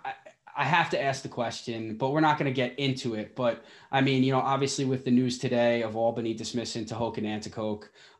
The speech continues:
um, you know, uh, you know, it, and, and we're not gonna discuss that because, you know, obviously I don't know the particulars, you know, you don't know the particulars,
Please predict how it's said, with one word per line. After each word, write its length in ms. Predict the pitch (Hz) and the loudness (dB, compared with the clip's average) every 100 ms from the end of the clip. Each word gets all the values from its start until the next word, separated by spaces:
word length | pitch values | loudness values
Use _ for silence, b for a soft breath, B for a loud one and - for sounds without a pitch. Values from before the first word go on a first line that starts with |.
| 110 | 0
um, 520 | 107 104 104 101 98 | 2 2 0 -4 -8
you 120 | 117 | -12
know, 240 | 113 104 98 | -12 -10 -12
uh, 100 | 104 107 80 78 _ _ _ _ _ _ _ _ _ | -16 -18 -20 -20 _ _ _ _ _ _ _ _ _
you 120 | 139 | -10
know, 140 | 127 120 | -10 -12
it, 180 | 123 131 - _ _ _ _ 131 | -16 -20 -20 _ _ _ _ -10
and, 280 | 131 123 | -4 -4
and 120 | 127 131 | -4 -6
we're 120 | 147 | -4
not 200 | 147 139 | -4 -4
gonna 140 | 131 | -6
discuss 520 | 120 127 - 147 123 117 | -6 -8 -4 -2 -4 -4
that 320 | 117 117 107 113 | -4 -4 -4 -12
because, 340 | - 110 107 | -14 -12 -10
you 60 | 113 | -8
know, 60 | |
obviously 360 | 117 117 - 117 | -8 -6 -8 -8
I 160 | 135 143 | 0 0
don't 120 | 139 | 0
know 120 | 131 | -2
the 80 | 127 | -6
particulars, 800 | 123 123 131 123 127 123 120 113 | -8 -6 -6 -4 -4 -2 -4 -6
you 80 | 117 | -8
know, 80 | 107 | -8
you 200 | 107 120 | -6 -4
don't 160 | 120 | -4
know 120 | 110 113 | -6 -8
the 80 | |
particulars, 720 | 113 113 120 113 117 113 110 | -10 -10 -10 -10 -10 -8 -10